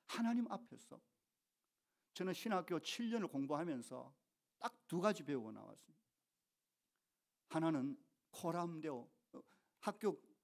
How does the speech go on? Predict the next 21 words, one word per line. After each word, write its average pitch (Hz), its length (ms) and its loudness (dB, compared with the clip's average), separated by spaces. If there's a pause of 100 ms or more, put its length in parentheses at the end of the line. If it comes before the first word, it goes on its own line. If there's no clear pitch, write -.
어, 147 80 -4
교실, 220 640 2 (360)
이 143 200 -2
뭡니까? 139 400 -6
위에 147 180 2
칠-, - 300 -6
흑판 226 380 0
위에 170 400 4 (540)
뭐, - 120 -14
스-, - 120 -12 (100)
어, 131 300 -4
교훈서 170 440 2
붙여놓잖아. 123 580 -6
거푼인가 131 560 -2
뭔가. 117 340 -8 (600)
그게 214 200 0
항상 277 520 0
코람데오라는 196 1120 2
게 127 240 -6 (300)
써 - 80 -8
있어요. 104 240 -14